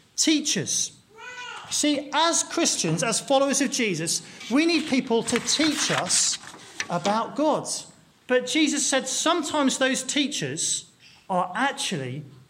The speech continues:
dangerous, and you need to watch out. Let's listen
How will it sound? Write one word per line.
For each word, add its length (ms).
dangerous, 800
and 200
you 100
need 240
to 140
watch 360
out. 420
Let's 260
listen 500